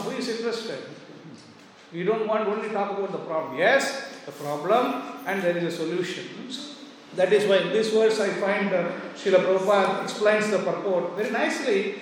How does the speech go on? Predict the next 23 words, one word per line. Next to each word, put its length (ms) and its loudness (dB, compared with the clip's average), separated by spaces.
the 100 -6
cause 300 6
of 120 6
the 60 4
fall 320 2
down. 600 -6
It's 80 -12
first 380 -2
explained. 580 -4
What 140 -2
is 80 0
the 80 2
cause 240 0
of 100 -2
the 60 -2
fall 260 0
down? 520 2
Association, 720 -4
bad 200 4
association, 720 -4
or 140 -2
just, 320 -2
uh, 80 -2